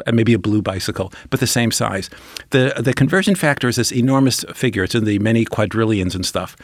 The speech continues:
by our standard units. So you have a little child going in, ba, ba, da. What comes out is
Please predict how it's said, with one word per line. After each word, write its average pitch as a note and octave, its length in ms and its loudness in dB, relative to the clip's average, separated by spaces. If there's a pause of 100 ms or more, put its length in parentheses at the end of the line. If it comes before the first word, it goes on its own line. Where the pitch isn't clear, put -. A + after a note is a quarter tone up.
(200)
by G#2 160 2
our G2 60 2
standard G#2+ 400 0
units. C3+ 280 2 (280)
So - 160 0
you D#3 60 4
have F3+ 180 0
a E3 40 4
little C4+ 300 0
child D#3+ 380 -2
going B2+ 220 4
in, B2 100 -2
ba, A3+ 180 -4
ba, F#3+ 100 -2
da. C#3+ 140 0
What B2+ 200 -2
comes F#3 280 0
out D3 320 0 (320)
is B2+ 460 2